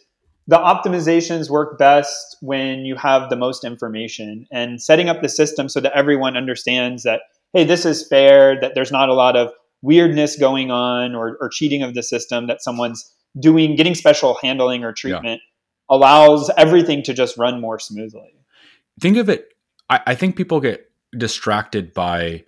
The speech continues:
Speaker 2: imagining literal people bidding in an auction.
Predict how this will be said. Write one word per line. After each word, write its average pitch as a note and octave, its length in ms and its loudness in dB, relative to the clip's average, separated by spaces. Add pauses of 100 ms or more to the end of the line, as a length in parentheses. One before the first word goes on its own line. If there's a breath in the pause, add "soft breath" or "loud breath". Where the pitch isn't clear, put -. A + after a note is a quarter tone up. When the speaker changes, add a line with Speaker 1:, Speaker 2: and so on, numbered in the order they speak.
(380)
Speaker 2:
imagining G2+ 1000 -2
literal G#2 760 -2
people E2+ 800 -8 (500)
bidding F2+ 600 -4
in F#2 180 -6
an E2 240 -10
auction. E2 540 -10